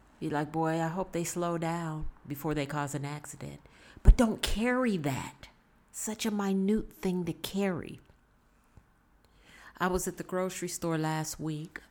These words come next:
uh, one of my favorite places to be, shopping for groceries.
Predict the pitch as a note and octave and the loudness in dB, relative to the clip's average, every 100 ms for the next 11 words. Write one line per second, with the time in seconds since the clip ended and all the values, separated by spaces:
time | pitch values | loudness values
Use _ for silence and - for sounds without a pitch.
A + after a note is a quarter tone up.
0 | - D#3 D#3+ D#3 E3 D#3+ D3+ C#3+ E3 D#3 | -14 -8 -6 -2 0 0 -2 -4 -6 -8
1 | - D#3+ D#3 D#3 D3+ D3 E3 D#3+ E3 F#3 | -8 -6 -6 -8 -12 -8 -4 -4 -6 -10
2 | - G3+ - E3+ E3 E3+ E3 E3+ - - | -16 -20 -6 -4 -4 -4 -8 -8 -14 -20
3 | - - _ _ - - D3 D#3 D#3+ F3 | -20 -20 _ _ -16 -6 0 2 2 2
4 | C#3 D3+ E3 | -2 -4 -6